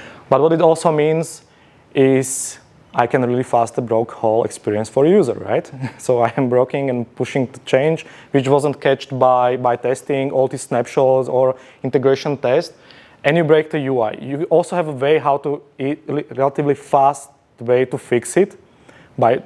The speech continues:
the whole same process, you will provide a fix, you will merge it, maybe force merge it, not waiting for all tests.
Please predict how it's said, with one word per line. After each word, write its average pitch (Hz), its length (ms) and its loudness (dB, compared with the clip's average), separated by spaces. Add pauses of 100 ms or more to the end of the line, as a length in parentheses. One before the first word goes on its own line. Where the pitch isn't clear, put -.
the 117 120 -12
whole 139 200 2
same 135 280 -2
process, 127 420 0
you 127 60 -6
will 127 100 -2
provide 123 340 0
a 120 40 -2
fix, 139 340 -2
you 123 60 -4
will 120 100 0
merge 123 260 0
it, 117 180 -8
maybe 113 160 -4
force 123 260 0
merge 120 220 -4
it, 120 60 -6
not 113 160 -4
waiting 117 240 -4
for 117 140 -2
all 113 100 2
tests. 110 260 -4